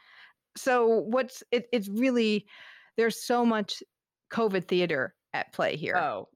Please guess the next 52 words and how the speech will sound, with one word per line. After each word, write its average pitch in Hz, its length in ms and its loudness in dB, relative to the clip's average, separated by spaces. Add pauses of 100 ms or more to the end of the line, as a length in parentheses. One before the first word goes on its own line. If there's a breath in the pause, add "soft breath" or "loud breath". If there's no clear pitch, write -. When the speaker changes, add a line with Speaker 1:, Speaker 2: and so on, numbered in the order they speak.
Speaker 1:
I 185 40 -4
Speaker 2:
it 165 60 -4
Speaker 1:
think. 151 40 -2
And, 131 100 -6
Speaker 2:
tremendous. 165 560 -6
Speaker 1:
and 202 220 -2
it's 214 240 -2
just, - 380 -6
it's 214 220 -2 (100)
really 208 360 2
tough. - 400 -8 (100)
So, 180 460 0 (580 loud breath)
eh, 190 100 -6
the, 185 520 0 (220)
the 208 80 -2
medalists 196 400 0
had 190 180 -2
to 190 80 -2
wear 185 140 0
their 180 100 0
masks 175 560 -6
during 175 280 -2
the 180 80 0
ceremony, 160 440 -4
but 233 140 0
you 254 100 0
could 247 160 -2
see 202 380 0
the 180 440 0
gold 185 240 0
medal 170 300 -2
winner. 170 320 -2
She 190 160 0
was 180 140 0
ki-, 220 220 -2
you 226 120 2
know, 196 80 0
her 214 140 0
eyes 185 220 -2
were 190 60 -2
smiling, 180 440 -4
she - 100 -8
was 185 140 -8
ha-, 151 180 -2
you 214 140 0
know, 185 100 -2
you 202 140 -4
could 320 120 -4
see 381 180 0
that 277 180 -2
happiness. 196 640 -8
And, 196 280 -2